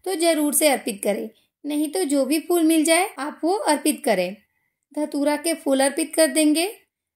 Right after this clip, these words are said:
अक्षत अर्पित कर देंगे। इसके बाद हम भोग लगा देंगे। अब हम कपूर से आरती कर लेंगे। कपूर से आरती जरूर से करें, इससे बाबा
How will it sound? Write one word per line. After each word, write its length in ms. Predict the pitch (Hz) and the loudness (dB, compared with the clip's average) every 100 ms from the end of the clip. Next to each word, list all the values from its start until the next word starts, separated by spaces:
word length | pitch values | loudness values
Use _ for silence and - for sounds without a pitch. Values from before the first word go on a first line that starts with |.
| - | -12
अक्षत 400 | 233 - 311 302 | -12 -2 -2 2
अर्पित 320 | 320 320 320 | 0 0 -4
कर 160 | - 311 | 2 2
देंगे। 500 | 294 311 330 381 - _ _ _ - | 2 0 0 -2 -6 _ _ _ -10
इसके 320 | 302 - 339 | -10 -4 -2
बाद 240 | 269 262 269 | 0 0 -2
हम 100 | 453 | -4
भोग 540 | - - 302 311 285 | -10 -12 -4 -2 0
लगा 260 | 262 226 214 | 0 0 0
देंगे। 440 | 208 202 208 240 _ _ _ _ _ _ _ _ _ _ _ _ - | -2 -6 -8 -12 _ _ _ _ _ _ _ _ _ _ _ _ -10
अब 160 | 302 302 | -8 -6
हम 200 | 359 - _ _ | -6 -8 _ _
कपूर 380 | 302 302 320 285 | -10 -4 -2 0
से 340 | - 381 - _ - | 0 -2 -4 _ -8
आरती 360 | 277 240 294 | -6 -4 -4
कर 200 | 254 254 | -2 -2
लेंगे। 400 | 214 196 196 208 _ _ _ 294 | 0 -4 -6 -10 _ _ _ -12
कपूर 320 | 269 285 311 | -8 -4 -2
से 200 | - 339 | 0 2
आरती 640 | 285 247 - 349 480 _ _ 262 | 2 0 -2 -6 -6 _ _ -4
जरूर 360 | 311 294 285 | -2 -2 -2
से 180 | - 285 | 0 0
करें, 420 | 269 202 196 196 _ _ _ - | 0 -2 -2 -10 _ _ _ -4
इससे 280 | 254 - 349 | 0 2 2
बाबा 340 | 277 233 285 | 2 2 0